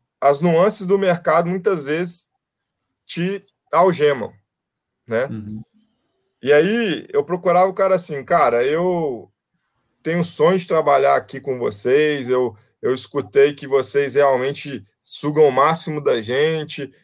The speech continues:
Speaker 1: eu, eu adoro o que eu faço, adoro estar no salão de musculação, eu adoro gerar resultado pro cliente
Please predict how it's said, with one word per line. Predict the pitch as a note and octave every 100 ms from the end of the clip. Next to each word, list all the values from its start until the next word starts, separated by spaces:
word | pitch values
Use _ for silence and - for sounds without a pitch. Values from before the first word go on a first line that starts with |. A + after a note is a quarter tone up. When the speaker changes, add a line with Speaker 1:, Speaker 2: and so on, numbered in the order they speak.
| _
Speaker 1:
eu, | B2+ C#3 C3+ B2 F#2+ -
eu |
adoro | D3 C3+ A2+ D#3 F3+ F3
o |
que | D#3
eu | C#3
faço, | - C#3+ C#3+
adoro | C#3+ C#3 E3+
estar | E3+ D#3
no |
salão | D3 C#3+ C#3
de | C3+
musculação, | C3 - C3+ B2 - C3 C3+ C#3+ A#2+ _
eu | -
adoro | C#3 C3+ E3
gerar | F3+ E3+ D3+
resultado | D#3 D3+ C3+ C3 C#3+ -
pro | C3
cliente | - A#2 A#2 D3 E3 D#3 - B2